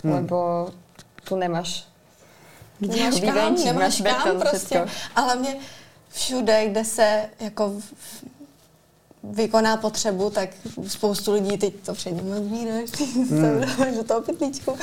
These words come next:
Speaker 3: Prostě, mě, nevím, no. Mám tady ráda, přesně, jít si sem sednout do kavárny, jsou tady krásný podniky, krásný místa, jít se sem projít, ale, eh, nechtěla bych tady žít, no.
Speaker 1: Hmm. Hele, taky jsem měl nějaký uvažování takovýhle, že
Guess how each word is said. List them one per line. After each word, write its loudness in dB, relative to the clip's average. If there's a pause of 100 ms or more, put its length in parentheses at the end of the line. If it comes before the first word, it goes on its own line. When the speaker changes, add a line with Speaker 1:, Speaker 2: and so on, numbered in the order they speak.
(460)
Speaker 3:
Prostě, -2 (420)
mě, -2 (280)
nevím, -2
no. -6 (200)
Mám 2
tady 4
ráda, 2 (200)
přesně, -2
jít -4
si -4
sem -4
sednout 0
do 2
kavárny, 2
jsou -4
tady 0
krásný 0
podniky, -2
krásný -2
místa, 0
jít -2
se -6
sem -2
projít, -2 (600)
ale, 2
eh, -8 (580)
nechtěla -8
bych -6
tady -8
žít, -10
no. -16 (640)
Speaker 1:
Hmm. 0 (1040)
Hele, 2
taky 0
jsem 0
měl 2
nějaký -2
uvažování -2
takovýhle, -4
že -4